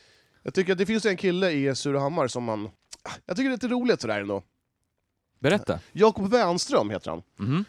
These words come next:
Speaker 1: Eh, han har under, kan du gissa på hur många klubbar han har representerat nu under nitton, under säsongen nitton tjugo?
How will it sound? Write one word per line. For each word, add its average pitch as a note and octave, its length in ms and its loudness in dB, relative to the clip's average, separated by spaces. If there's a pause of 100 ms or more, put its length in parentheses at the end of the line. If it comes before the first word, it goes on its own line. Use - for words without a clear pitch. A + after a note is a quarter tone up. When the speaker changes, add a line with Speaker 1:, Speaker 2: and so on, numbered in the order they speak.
(100)
Speaker 1:
Eh, C3+ 420 0
han D#3 160 -2
har F3 300 2
under, F3 640 0
kan G#3 160 -4
du A3+ 60 0
gissa A3+ 180 0
på B3+ 80 2
hur A#3 60 2
många G3+ 160 0
klubbar G3+ 360 2
han E3+ 120 2
har C3+ 120 2
representerat C#3+ 600 -2
nu A2 60 -2
under G#2+ 180 -2
nitton, A2+ 460 -6
under C3+ 180 -4
säsongen C3 340 -6
nitton C3 300 -6
tjugo? C3+ 360 -2